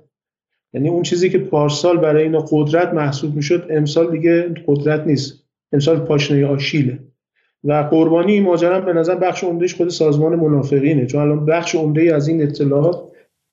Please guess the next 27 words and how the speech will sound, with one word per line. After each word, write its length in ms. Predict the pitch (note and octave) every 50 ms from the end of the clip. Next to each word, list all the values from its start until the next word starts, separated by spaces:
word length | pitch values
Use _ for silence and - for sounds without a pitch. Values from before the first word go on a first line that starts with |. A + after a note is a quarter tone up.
| _ _ _
بخش 260 | D3+ E3 D#3+ - - F#3+
عمده 260 | F3+ E3+ F#3 G3 F#3+
که 100 | A3 G#3+
نه، 100 | G#3+ G#3
همهٔ 280 | F3+ D3+ F3+ F3+ F#3+
اون 320 | G#3+ A3 G#3 G#3 G#3 - - - _ _ _ _ _ _ -
اطلاعات 420 | D#3 C#3+ - D#3+ E3+ F3+ F#3 -
مربوط 360 | G3 F#3 E3+ E3+ E3+ G3 F#3
به 80 | F3 F3+
کانون‌های 500 | - - E3 E3 E3 D#3+ D3 D#3 E3+ E3
شورشی 460 | - - F3 D#3+ D#3 D3 - - E3+
و 280 | D#3+ D#3+ D3+ D3 C#3+ C#3+ C#3+ - -
کمیته‌های 420 | - D#3 D#3 D3 D3 D3 D3+ D3+
محلات 400 | D#3 D#3 D3+ D3+ D3+ E3 F3 F3+
الان 260 | E3+ D#3+ E3 F3 F3+
دیگه 160 | F3 F3 F3+
در 180 | E3+ E3 D3+ D3
اختیار، 420 | C#3+ - - - D3+ D#3 D#3+ E3 E3+ E3+ E3+ E3+ - - - _ _ _ _ _ _ _ _ _ -
اه، 340 | C#3 C#3 C3+ C3 C3 C3 B2+ C3 - - -
این 340 | - F3+ F3+ F3+ F3 E3+ - - - _ _ -
ات-، 300 | F3 D3+ C#3 - - -
در 240 | D#3 D3 C#3 C3+ C3
واقع، 380 | C3 C#3+ C#3 C#3 D3 D3 C#3+ C#3 C#3 - -
اه، 80 | B2 A#2 A#2 A#2+ A#2+ C#3 C#3+ D3
مجموعه 440 | D3 C#3 C#3+ C#3 C#3 C#3+ C#3+ D#3+ D#3+
قرار 360 | C#3+ C3 A#2 A2 A2 A2 A2 -
گرفت. 240 | G#2 G#2+ - -